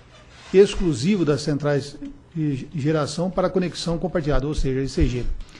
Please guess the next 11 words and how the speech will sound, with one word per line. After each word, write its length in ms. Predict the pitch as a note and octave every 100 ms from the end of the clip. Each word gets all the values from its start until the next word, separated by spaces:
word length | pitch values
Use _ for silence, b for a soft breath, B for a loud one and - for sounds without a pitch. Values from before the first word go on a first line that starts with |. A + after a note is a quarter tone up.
| B B B B B -
e 200 | F#3 D#3+
rede 240 | B2+ G3+ A3
básica, 480 | E3 E3 F3+ F3 F#3+
estão 220 | - F#3
apresentadas 720 | F3+ E3 E3 E3 D#3+ E3+ F#3 - -
em, 300 | F3+ F3 - -
nas 220 | E3 D#3
tabelas 560 | E3 C#3+ D3+ D#3+ D#3 -
um 120 | G#3 G#3+
e 60 |
dois, 480 | D3+ D#3+ F3 D#3